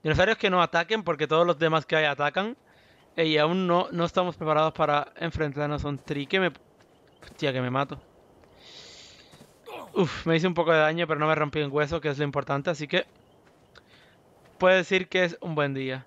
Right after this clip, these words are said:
Podríamos intentar cruzar allí, porque este es el lado llano. Y aquel parasaurio me parece muy, muy, pero que muy apetitivo. Así que vamos a intentar cruzar por aquí, que es el lado más corto, digamos, el,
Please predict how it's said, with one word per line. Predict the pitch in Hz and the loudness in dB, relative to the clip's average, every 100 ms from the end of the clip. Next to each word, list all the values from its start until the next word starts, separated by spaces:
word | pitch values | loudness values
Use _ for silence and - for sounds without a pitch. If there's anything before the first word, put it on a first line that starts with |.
| _ _ _ _ _ _ - | _ _ _ _ _ _ -2
Podríamos | 147 143 190 254 262 - | 0 2 2 2 2 0
intentar | 220 185 175 208 196 | -6 -4 -2 0 0
cruzar | 170 170 160 | -2 2 2
allí, | 147 175 | 0 -6
porque | 151 147 151 | -6 -6 -6
este | 196 | -6
es | 180 | -2
el | 180 | 0
lado | 165 165 151 | 2 2 0
llano. | 139 139 147 165 _ _ _ - _ _ _ | -2 -4 -6 -8 _ _ _ -20 _ _ _
Y | 151 147 | -2 0
aquel | 135 180 196 | 0 0 0
parasaurio | 196 156 147 165 175 180 190 190 _ | 2 2 2 2 2 2 0 0 _
me | 156 143 139 | -6 -2 0
parece | 135 139 156 190 185 | 0 -2 -2 -2 -4
muy, | 160 147 147 147 170 196 - - | -4 -8 -6 -4 -4 -4 -6 -10
muy, | 165 175 180 | -4 -4 -4
pero | - 151 | -4 -4
que | 143 | -2
muy | 143 165 | -2 0
apetitivo. | 175 165 139 - 139 139 - _ _ - - - - - - - - - - - - - - - | 0 -2 -8 -12 -12 -12 -16 _ _ -20 -20 -20 -20 -20 -20 -20 -20 -20 -20 -20 -20 -16 -12 -10
Así | 98 - - - | -8 -6 -6 -2
que | |
vamos | 151 180 | 0 2
a | 208 | 2
intentar | 185 175 190 | 0 0 0
cruzar | 180 175 175 | 2 0 2
por | 170 | 0
aquí, | - 190 | -2 -6
que | 170 | -6
es | 180 | -2
el | 170 | 0
lado | 165 | 2
más | 156 143 | 0 -2
corto, | - 180 165 175 170 - | 2 0 2 0 0 -2
digamos, | 156 147 156 156 | -8 -4 -2 -2
el, | 151 | -2